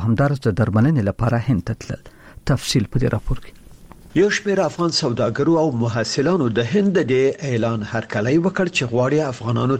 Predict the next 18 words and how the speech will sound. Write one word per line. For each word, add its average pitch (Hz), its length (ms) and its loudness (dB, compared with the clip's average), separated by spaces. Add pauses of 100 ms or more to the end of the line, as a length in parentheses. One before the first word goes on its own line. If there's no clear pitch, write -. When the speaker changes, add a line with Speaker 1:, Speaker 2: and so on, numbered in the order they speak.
Speaker 2:
ته 165 160 2
ویزې 156 400 2
ورکړي. 113 340 -6 (520)
هند 139 140 2 (100)
نږدې 175 280 2 (100)
درې 214 140 2 (100)
کاله 95 260 -2
پخوا 104 240 -6 (360)
د 185 220 4
دوه 208 160 2
زره 170 300 0
یوویشتم 135 440 0
میلادي 110 300 0 (100)
کال 147 220 0
د - 80 2
اګست 113 340 -4
په 120 140 -4
پنځلسمه 120 580 0